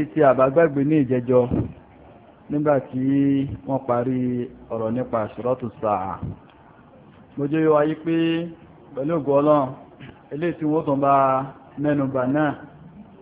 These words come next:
òun náà sì di ẹni tó kẹnu díẹ̀. Táwa náà ti wá rí pọ́ kẹnu báyìí, a bá rí. A rí i pé wọ́n bá wa yànnàná rẹ̀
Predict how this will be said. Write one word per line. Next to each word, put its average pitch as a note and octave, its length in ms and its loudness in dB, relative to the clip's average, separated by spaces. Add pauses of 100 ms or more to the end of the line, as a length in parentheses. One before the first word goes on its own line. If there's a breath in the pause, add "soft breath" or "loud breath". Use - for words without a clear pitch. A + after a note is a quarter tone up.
(140)
òun C3+ 200 -6
náà D3+ 280 2
sì C#3 180 -10
di C3+ 140 -4
ẹni C3 180 0
tó C#3+ 180 -4
kẹnu C#3 360 -2
díẹ̀. C#3+ 360 0 (1080)
Táwa F3 280 4
náà F3 140 -4
ti D#3+ 100 -6
wá E3+ 200 4
rí E3 100 -2
pọ́ D#3+ 180 0
kẹnu D#3 260 -2
báyìí, E3 240 6
a D3+ 100 4
bá D3+ 200 4
rí. C3 120 -2 (1600)
A D3 160 -2
rí D#3 140 2
i D3 80 0
pé D3+ 180 -4 (640)
wọ́n D3 200 -2
bá C#3+ 120 2
wa C3+ 140 2
yànnàná B2 540 -2 (120)
rẹ̀ A2+ 200 -6